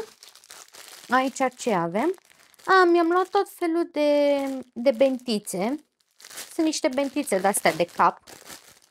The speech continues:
ca bandanele, așa să le numesc.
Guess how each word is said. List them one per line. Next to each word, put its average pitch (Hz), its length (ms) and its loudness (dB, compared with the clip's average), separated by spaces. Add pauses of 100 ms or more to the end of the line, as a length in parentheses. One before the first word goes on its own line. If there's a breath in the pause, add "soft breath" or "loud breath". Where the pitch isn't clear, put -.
(960)
ca 240 580 2 (520 loud breath)
bandanele, 208 760 -2
așa 156 280 -12
să - 180 -14
le 156 160 -10
numesc. 147 720 -10